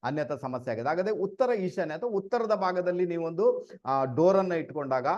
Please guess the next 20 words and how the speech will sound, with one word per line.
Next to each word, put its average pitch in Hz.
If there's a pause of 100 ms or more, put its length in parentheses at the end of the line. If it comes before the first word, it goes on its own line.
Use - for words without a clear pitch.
(220)
ಈ 202
ರೀತಿ 233
ಮೆಟ್ಟಿಲುಗಳನ್ನ 185
ಮಾಡ್ಕೊಂಡಾಗ 135 (140)
maybe 196
ನಿಮ್ಗೆ 190
ಬರತಕ್ಕಂಥ 151
ಸಮಸ್ಯೆ, 143
ಅಂತಹ 240
ಸಮಸ್ಯೆಗಳು 196
ಖಂಡಿತವಾಗಿ 185
ಕ್ರಿಯೇಟ್ 151
ಆಗಲ್ಲ 185
ಅಂತ 160
ಹೇಳ್ತೇನೆ. 156 (120)
ಅರ್ಥ 143
ಮಾಡ್ಕೊಂಡ್ರೆ 165
ತುಂಬಾ 131
ಚೆನ್ನಾಗಿರ್ತದೆ. 120 (440)
ಈಗ 190